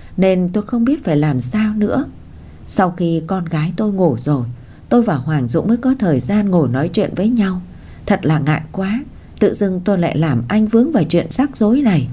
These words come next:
Tôi xin lỗi anh nhiều ạ. Anh cho tôi số tài khoản ngân hàng để tôi chuyển tiền. "Tiền gì vậy?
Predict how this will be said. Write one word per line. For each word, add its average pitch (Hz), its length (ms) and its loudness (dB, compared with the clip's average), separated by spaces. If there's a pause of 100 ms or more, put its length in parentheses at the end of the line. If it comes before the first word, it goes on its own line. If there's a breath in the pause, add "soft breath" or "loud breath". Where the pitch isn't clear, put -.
(220)
Tôi 175 140 4
xin 175 220 2
lỗi 160 240 2
anh 202 220 0
nhiều 156 280 4
ạ. 131 160 0 (520 loud breath)
Anh 190 160 2
cho 180 200 0
tôi 180 180 2
số 175 200 -2
tài 180 200 0
khoản 156 300 0
ngân 208 180 0
hàng 170 300 2 (440 loud breath)
để 170 240 4
tôi 233 240 0
chuyển 160 300 0
tiền. 151 200 4 (640 loud breath)
"Tiền 190 160 4
gì 165 200 2
vậy? 160 220 -4